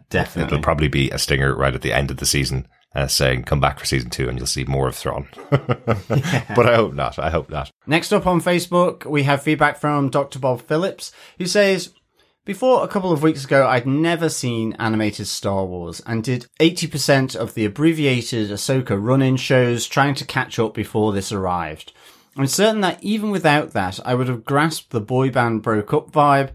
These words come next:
Speaker 1: the rebellious nature of the rebels, and the escape room puzzles that litter this show. Having watched quite a few episodes, I got extra th-, thrills from the speeder bike highway Echo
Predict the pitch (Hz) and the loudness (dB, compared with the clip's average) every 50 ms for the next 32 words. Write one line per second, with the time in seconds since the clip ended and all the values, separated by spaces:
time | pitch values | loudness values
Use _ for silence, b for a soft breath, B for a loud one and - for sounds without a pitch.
0 | b b b b b b b _ _ - 180 190 185 175 185 196 190 190 170 156 | b b b b b b b _ _ -2 0 0 0 2 2 2 4 4 4 4
1 | 139 131 - 131 120 120 113 - - 110 104 101 95 95 - 98 95 101 113 120 | 2 2 0 0 0 0 -2 -2 -4 -2 0 0 -2 -2 -4 -2 0 2 2 2
2 | 123 123 117 113 113 110 - - - - - 151 156 160 156 151 143 147 135 - | 4 4 4 4 2 0 -4 -8 -10 -4 -2 2 2 4 4 4 2 2 0 0
3 | - - - 127 120 113 - 117 113 113 104 - - 110 101 95 107 98 95 92 | 0 0 2 2 2 2 2 0 0 0 0 0 -2 -4 -2 -2 -2 -2 -4 -4
4 | - 104 - - 98 104 107 - - 107 95 92 90 90 - - - 120 117 117 | -4 -6 -8 -4 -2 -4 -4 -4 -4 -6 -6 -6 -6 -8 -8 -4 0 2 2 2
5 | 104 92 87 - b b b b b b b b b b b b b b 147 143 | 2 0 -4 -10 b b b b b b b b b b b b b b 2 4
6 | 160 156 156 160 196 - - - - - - 165 160 151 151 135 - 147 143 143 | 6 6 6 6 6 4 2 -2 -8 -4 0 2 2 2 0 -2 0 2 2 2
7 | 131 - - 151 139 135 131 - - 143 156 160 175 160 - - - 165 165 - | 2 0 0 0 0 0 -2 -2 -2 -2 -2 0 2 0 0 0 0 -2 -2 -2
8 | - - 165 156 - - _ _ - - 143 131 123 120 120 123 117 - - 117 | -4 -4 -4 -4 -4 -8 _ _ -10 -2 0 2 4 4 4 2 0 -4 -4 -4
9 | 101 101 95 - - - - 135 139 135 139 123 123 120 117 98 - - 117 120 | -4 -2 -4 -6 -6 -2 0 0 0 2 2 2 2 2 2 0 -2 0 2 2
10 | 117 113 113 113 110 107 104 - 117 117 - - 127 113 110 107 104 | 2 4 2 2 2 0 0 -2 -4 -4 -2 0 0 2 2 2 0